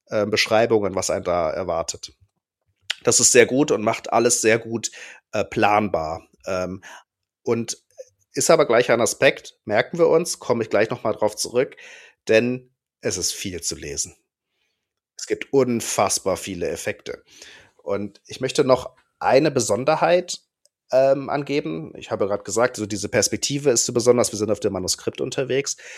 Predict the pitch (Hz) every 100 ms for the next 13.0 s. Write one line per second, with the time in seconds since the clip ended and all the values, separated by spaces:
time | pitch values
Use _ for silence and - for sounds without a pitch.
0 | - - 104 - - 120 170 160 - 139
1 | 135 123 - - - 131 113 117 - 135
2 | 113 113 - - _ - - 127 117 113
3 | 110 _ _ - 110 113 - 131 127 127
4 | 123 - 110 123 107 101 107 - 151 156
5 | - 92 87 - 110 139 - _ _ _
6 | 117 110 - 143 156 170 170 - 117 160
7 | 135 131 135 135 147 151 156 - _ _
8 | _ _ _ _ _ - - 127 139 131
9 | - _ _ 131 120 123 123 - - 160
10 | - - - - 87 - _ _ _ _
11 | _ - - _ _ _ - - 120 143
12 | - 120 135 139 117 101 95 85 73 113